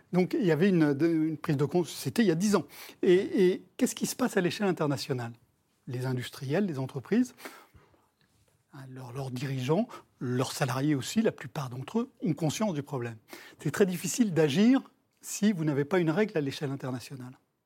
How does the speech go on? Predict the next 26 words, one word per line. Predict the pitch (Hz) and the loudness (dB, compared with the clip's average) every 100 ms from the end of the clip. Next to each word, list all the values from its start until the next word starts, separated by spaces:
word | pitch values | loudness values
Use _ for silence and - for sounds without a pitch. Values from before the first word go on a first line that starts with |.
| _ _ - | _ _ -20
Parce | - - | -20 -4
que | 180 143 - | -2 -2 -4
si | - 226 | -4 2
vous | 233 | 4
n'avez | 208 | 4
pas | 208 | 4
une | 185 | 4
règle | 175 180 | 4 4
à | 165 | 2
l'échelle | 147 156 | 2 0
internationale, | 143 143 127 208 220 | 0 -2 0 2 2
vous, | 139 | -2
si | - | -6
vous | 151 147 | -4 -2
dites « | 139 196 - - - | 0 0 -2 -20 0
je | 139 | 2
vais | |
produire | 170 170 180 | 4 4 2
plus | - 160 | 2 0
proprement », | 160 147 143 123 | 0 2 0 -2
ça | - | -6
veut | 123 | -12
dire | - | -12
produire | - 160 175 | -10 -8 -8
plus | - 165 | -10 -12
cher. | - 139 | -8 -10